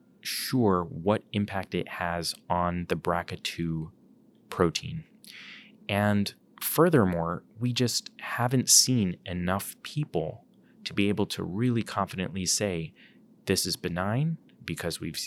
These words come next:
we see this variant in a lot of people who are walking around and they have no history of breast cancer,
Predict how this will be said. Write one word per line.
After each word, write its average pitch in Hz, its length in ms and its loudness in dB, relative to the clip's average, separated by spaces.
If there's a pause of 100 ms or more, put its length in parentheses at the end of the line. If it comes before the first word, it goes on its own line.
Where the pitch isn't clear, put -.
(120)
we 87 100 -4
see 110 240 2
this 95 180 2
variant 90 460 -2
in 87 140 -4
a 85 120 -8
lot 101 200 4
of 92 80 0
people 92 260 -2
who 82 60 -2
are 85 100 -2
walking 90 340 2
around 87 380 -2
and 78 100 -8
they 78 80 -6
have 82 200 -8
no 95 360 2
history 85 360 -6
of 80 100 -10
breast 85 260 -4
cancer, 107 460 -4